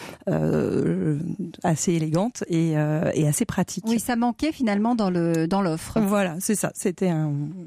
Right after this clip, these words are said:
Speaker 1: un, une envie, un besoin que je recon-, que je rencontrais.
Speaker 2: Alors, vous vous êtes en particulier spécialisé sur le, le cuir pailleté, on peut le dire.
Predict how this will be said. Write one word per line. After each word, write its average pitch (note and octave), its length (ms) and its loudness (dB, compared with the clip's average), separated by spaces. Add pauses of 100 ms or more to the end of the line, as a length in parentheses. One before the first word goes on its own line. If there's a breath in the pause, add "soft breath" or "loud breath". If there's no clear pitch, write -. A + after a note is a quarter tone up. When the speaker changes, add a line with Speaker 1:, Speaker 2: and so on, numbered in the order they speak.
(400)
Speaker 1:
un, D#3 320 2
une D#3+ 200 6
envie, F#3 280 0
un F3 120 2
besoin F#3+ 340 2
que G#3 60 -2
je - 80 -6
recon-, E3 240 0 (120)
que F#3 80 2
je E3 60 4
rencontrais. E3+ 420 0
Speaker 2:
Alors, D#3+ 240 2
vous E3+ 180 -2
vous F#3+ 160 2
êtes - 320 -4 (240)
en F3+ 80 2
particulier F3 680 0
spécialisé E3 580 0
sur A3 200 -2
le, D3 120 0
le D#3 200 -2
cuir - 280 -4
pailleté, E3+ 440 0
on G#3+ 60 2
peut E3+ 140 0
le E3 60 2
dire. G#3+ 160 0